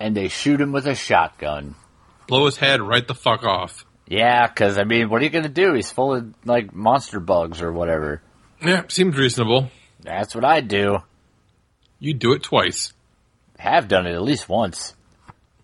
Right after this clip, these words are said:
Speaker 1: <laughs> So they all go back inside, 'cause now it seems like the right plan is to go through the ghost door?
Speaker 2: Yep, but they still need handless to open it because they need a phantom limb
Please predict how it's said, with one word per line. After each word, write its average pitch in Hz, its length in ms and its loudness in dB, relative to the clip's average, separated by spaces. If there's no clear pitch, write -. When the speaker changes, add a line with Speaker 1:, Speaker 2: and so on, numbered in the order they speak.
Speaker 1:
<laughs> 139 240 -14
So 135 120 -2
they 160 100 2
all 185 200 4
go 165 120 4
back 135 300 2
inside, 120 440 2
'cause 104 220 -4
now 135 220 4
it 120 100 -2
seems 123 300 -4
like 117 160 2
the 110 80 -2
right 117 260 2
plan 120 320 4
is 117 160 -2
to 101 80 -6
go 110 160 2
through 131 220 -2
the 123 100 0
ghost 131 400 0
door? 214 380 2
Speaker 2:
Yep, 131 240 0
but 135 100 0
they 143 140 4
still 180 280 0
need 160 360 2
handless 143 500 0
to - 100 -2
open 175 280 0
it 131 180 2
because 123 800 2
they 113 100 -2
need 120 160 2
a 110 80 2
phantom 127 680 0
limb 123 640 2